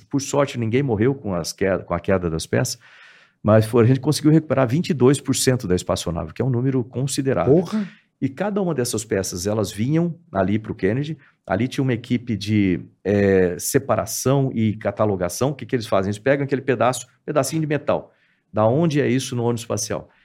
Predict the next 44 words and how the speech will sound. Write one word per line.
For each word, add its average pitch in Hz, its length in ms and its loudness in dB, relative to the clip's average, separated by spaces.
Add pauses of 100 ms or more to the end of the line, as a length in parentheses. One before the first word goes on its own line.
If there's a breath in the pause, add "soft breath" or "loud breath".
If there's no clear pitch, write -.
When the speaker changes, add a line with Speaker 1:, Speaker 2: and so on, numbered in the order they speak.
(180)
Speaker 1:
Aí 98 120 -2
você - 100 -6
tem 123 100 -2
que 123 140 -4
analisar 101 400 -2
que 107 120 -10
tipo 135 220 -8
de 113 60 -8
material 98 480 -2
é 87 40 -6
aquele, 113 440 -2
que 110 60 -12 (340 soft breath)
blá, 104 180 2 (200)
blá, 110 140 0
blá, 110 200 4
até 127 220 0
descobrir 123 400 -2
que 123 100 -4
esse 110 160 -2
Speaker 2:
De 123 60 0
Speaker 1:
negócio 127 280 2
é 147 40 4
um - 0 -
Speaker 2:
da-, 127 60 0
Speaker 1:
pedaço 123 280 2
Speaker 2:
de - 0 -
que 127 60 0
Speaker 1:
da 110 100 6
asa 110 100 8
Speaker 2:
pedaço 135 460 8
Speaker 1:
esquerda 131 140 4
ali. 117 160 4
Speaker 2:
que 139 60 4
era. 104 520 2
Speaker 1:
E 113 60 0
a 113 60 4
gente 131 160 -2
foi 147 180 0
colocando 156 600 2
no 104 160 -2
solo, 143 520 4
exatamente 131 600 -2
na 131 80 -2
posição, 127 640 -2